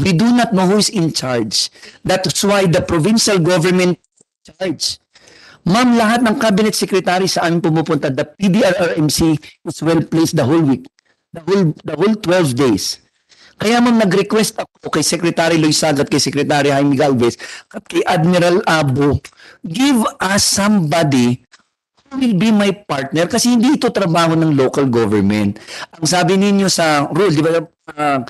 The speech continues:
Vice Admiral, merong, meron tayong sinusunod na contingency plan.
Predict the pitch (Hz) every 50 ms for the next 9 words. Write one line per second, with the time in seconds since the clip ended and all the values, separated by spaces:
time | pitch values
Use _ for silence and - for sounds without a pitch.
0 | - - - - - 160 160 - 170 156 160 170 175 170 160 170 165 165 165 151
1 | 151 165 185 165 160 165 165 151 - 170 156 151 - 147 139 143 139 127 - 131
2 | 131 127 127 120 123 123 - - - - _ _ - 165 165 151 170 160 156 139
3 | 143 143 131 - 143 113 - - 131 110 104 104 104 104